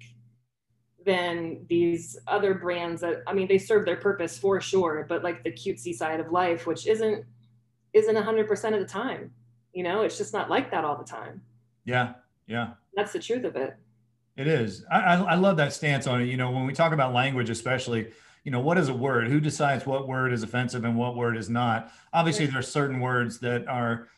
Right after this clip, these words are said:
Speaker 2: um, derogatory towards people. And I certainly think the wa-, the manner in which you say fuck can be,
Speaker 1: Right.
Speaker 2: <laughs> can be,
Speaker 1: For
Speaker 2: it,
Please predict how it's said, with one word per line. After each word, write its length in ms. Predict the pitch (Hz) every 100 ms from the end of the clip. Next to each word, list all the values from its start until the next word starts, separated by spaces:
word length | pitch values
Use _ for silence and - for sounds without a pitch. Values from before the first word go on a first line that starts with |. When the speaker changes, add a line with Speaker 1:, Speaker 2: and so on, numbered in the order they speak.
| _ -
Speaker 2:
um, 440 | 117 117 117 117 98
derogatory 680 | 123 120 123 123 - 123 117
towards 300 | - 117 -
people. 460 | - 202 175 117
And 100 | 120
I 80 | 123
certainly 380 | 123 147 135 123
think 300 | 117 123 120 123
the 100 | 104
wa-, 240 | 123 151 160
the 80 |
manner 280 | 123 143 180
in 120 | 147
which 220 | 143 156 -
you 100 | 180
say 280 | 180 185
fuck 440 | 220 127 123 120 -
can 240 | 175 175
be, 300 | 180 156 - - 220 170
Speaker 1:
Right. 300 | - 190 175 175
Speaker 2:
<laughs> 140 | - 233
can 300 | - 226 202
be, 180 | 175 185
Speaker 1:
For 80 |
Speaker 2:
it, 60 | -